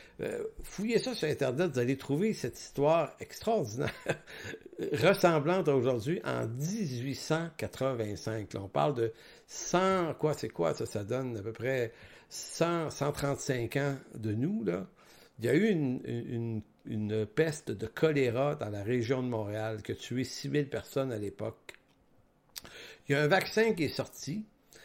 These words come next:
et des équipes médicales qui sont venues à Montréal. C'était beaucoup de médecins qui étaient anglophones.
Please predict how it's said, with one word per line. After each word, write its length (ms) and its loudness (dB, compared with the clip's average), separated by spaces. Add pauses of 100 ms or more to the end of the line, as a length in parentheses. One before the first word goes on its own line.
(180)
et 120 2
des 220 2
équipes 280 0
médicales 560 6
qui 100 -6
sont 220 0
venues 280 -2
à 60 2
Montréal. 800 2 (160)
C'était 240 -6
beaucoup 260 -2
de 80 -4
médecins 320 0
qui 100 -6
étaient 140 -4
anglophones. 720 0